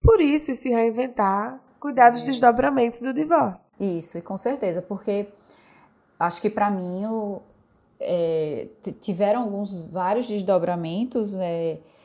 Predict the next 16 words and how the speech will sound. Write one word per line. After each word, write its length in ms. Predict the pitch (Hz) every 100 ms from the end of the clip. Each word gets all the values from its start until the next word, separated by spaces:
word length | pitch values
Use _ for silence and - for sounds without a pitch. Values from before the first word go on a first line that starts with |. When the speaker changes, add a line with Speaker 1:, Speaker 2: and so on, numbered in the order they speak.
| _ _ _ _
Speaker 3:
como, 240 | - 202 202
por 140 | 202
exemplo, 500 | 196 185 180 170 175
eu 40 |
fui 160 | 175 175
morar 220 | 165 160
sozinha, 1000 | 156 220 247 220 202 202 196 185 185 180 _ _ _ _ _
e 180 | 170 175
aí 260 | 175 170
eu 100 | 175
passei 460 | 175 185 180 185 170
a 60 | 170
me 80 |
sustentar 500 | 170 175 - 180 165
sozinha, 960 | 160 196 208 196 180 175 170 165 160 160 - - - _ 165
e 840 | 165 160 156 156 156 151 147 143